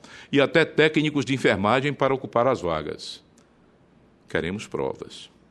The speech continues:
O que os fisioterapeutas querem?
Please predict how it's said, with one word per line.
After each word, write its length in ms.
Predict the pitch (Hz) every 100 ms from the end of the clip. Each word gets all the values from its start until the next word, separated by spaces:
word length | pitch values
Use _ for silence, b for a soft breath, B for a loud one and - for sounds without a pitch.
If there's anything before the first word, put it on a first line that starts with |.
| _ B B B B B B -
O 80 | -
que 140 | -
os 100 | 294
fisioterapeutas 840 | 254 226 202 185 151 147 139 131 -
querem? 540 | - 101 85 73 65